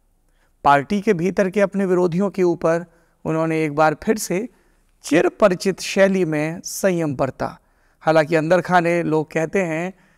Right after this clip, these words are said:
जो उन्होंने खुद भी स्वीकारा कि हाँ भाई, मैं अपने सहयोगी मंत्रियों को बताता रहता हूँ जहाँ कहीं ज़रूरत होती है। इसके अलावा शिवराज सिंह चौहान ने कांग्रेस के जो उन पर प्रहार हैं और अपनी सरकार की, सरकारों की, बहुवचन में कई कार्यकालों की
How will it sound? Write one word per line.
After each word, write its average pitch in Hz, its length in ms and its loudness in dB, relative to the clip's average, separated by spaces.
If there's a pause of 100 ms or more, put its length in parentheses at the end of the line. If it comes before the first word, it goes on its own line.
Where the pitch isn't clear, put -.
(180)
जो 170 120 0
उन्होंने 170 260 0
खुद 165 240 -4
भी 220 120 0
स्वीकारा 214 480 4
कि 214 140 0
हाँ 208 180 4
भाई, 220 240 2
मैं 208 140 2
अपने 196 400 0 (320)
सहयोगी 175 460 -2
मंत्रियों 180 460 -2
को 220 140 0
बताता 175 420 2
रहता 170 280 2
हूँ 170 200 -2 (460)
जहाँ 165 300 2
कहीं 165 300 -4 (120)
ज़रूरत 147 520 0
होती 135 240 -2
है। 117 120 -10 (440)
इसके 160 240 -4
अलावा 160 420 2 (300)
शिवराज 165 380 2
सिंह 147 220 -4
चौहान 156 400 0
ने 151 200 -4
कांग्रेस 139 600 -2
के 139 400 -2 (440)
जो 131 180 -2
उन 131 100 -2
पर 127 160 -2
प्रहार 151 460 2
हैं 214 240 -4 (340)
और 226 100 0
अपनी 214 260 0
सरकार 147 540 -2
की, 135 220 -6
सरकारों 208 640 4
की, 139 180 -6
बहुवचन 156 500 0
में 127 240 -6
कई 165 200 0
कार्यकालों 135 580 -2
की 190 260 -6